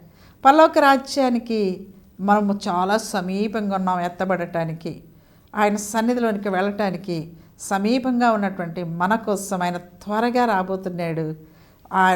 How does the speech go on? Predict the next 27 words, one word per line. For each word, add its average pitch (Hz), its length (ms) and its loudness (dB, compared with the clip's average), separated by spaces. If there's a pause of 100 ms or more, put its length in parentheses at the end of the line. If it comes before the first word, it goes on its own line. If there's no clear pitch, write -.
(120)
పరలోక 202 380 2
రాజ్యాన్ని 196 380 0
తీసుకుని 185 360 -6
వెళ్ళటానికి 165 540 -6 (440)
మనం, 170 160 -2 (100)
మనం 170 240 0
ఇంకా 165 240 -4 (120)
సిద్ధపడాలి 190 600 -2
కదా, 190 180 -2 (120)
వాక్యం 175 360 -4 (100)
చెప్పుకొని, 180 480 -6 (180)
వాక్యం 170 400 -6
ధ్యానం 170 280 -6 (100)
చేసుకొని. 170 500 -10 (600)
కనుక 240 180 0 (100)
వాక్యం 196 400 2
ధ్యానం 180 360 -4
చేసుకునే 175 480 -6
ముందు 165 220 -4 (460)
ఒక 185 100 -2 (120)
చిన్న 180 200 -4 (160)
మాట 190 160 -6 (140)
ప్రార్థన 175 380 -6 (120)
చేసుకుందాం, 160 500 -8 (260)
ఓకేనా? 175 320 -6 (840)
హల్లెలూయా, 214 480 4
స్తోత్రం 190 440 -2